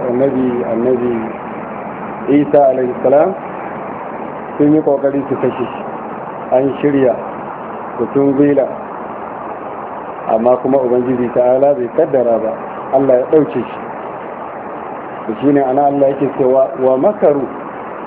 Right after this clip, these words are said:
sun fa shirya makirci. Me makaru? Makaru shi ne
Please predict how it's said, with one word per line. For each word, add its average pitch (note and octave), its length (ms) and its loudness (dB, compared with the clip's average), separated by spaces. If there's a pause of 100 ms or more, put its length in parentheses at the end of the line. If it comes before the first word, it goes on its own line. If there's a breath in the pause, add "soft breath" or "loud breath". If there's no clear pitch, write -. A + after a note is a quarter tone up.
(200)
sun G3 220 2
fa G3 160 4
shirya G#3 340 4
makirci. D#3+ 520 0 (220)
Me D3 160 4
makaru? E3+ 520 6 (920)
Makaru D#3+ 520 6
shi F#3+ 160 0
ne F3 240 4